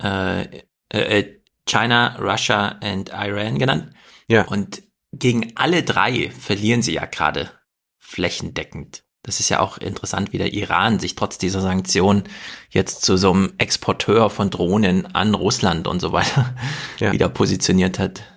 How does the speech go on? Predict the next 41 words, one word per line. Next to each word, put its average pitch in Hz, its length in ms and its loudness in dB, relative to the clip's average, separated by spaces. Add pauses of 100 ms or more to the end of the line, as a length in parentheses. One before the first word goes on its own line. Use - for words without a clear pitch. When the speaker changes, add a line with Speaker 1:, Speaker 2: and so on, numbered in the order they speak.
(920)
Speaker 2:
Zum 123 200 2
Iran 135 300 6
kommen 180 180 4
wir 131 100 2
gleich, 107 340 2
denn 120 380 2
es - 380 -10
gibt 127 220 -4
ja 120 60 4
noch 117 200 2
was 107 180 2
in 107 80 0
diesem 101 240 0
Monat, 107 540 0
äh, 107 220 -2
gab 104 260 2
es, 104 380 -2
dass - 280 0
man 95 560 2
das 98 260 0
Atomprogramm, 101 1600 0 (120)
äh, 92 200 2 (160)
noch 101 180 -4
mal, 90 440 0
äh, 95 200 0
ein 98 160 2
Atomabkommen 98 720 2
noch 87 140 0
mal 87 160 2
neu 85 320 2 (480)
diskutiert 104 640 2
Speaker 1:
Mhm. 107 40 4
Speaker 2:
hat - 260 -2 (100)
und 92 480 0
da 90 200 2
noch 90 120 4
nicht 87 180 -4
zum - 100 0
Abschluss - 340 -4
gekommen 131 380 -2
ist. 135 240 0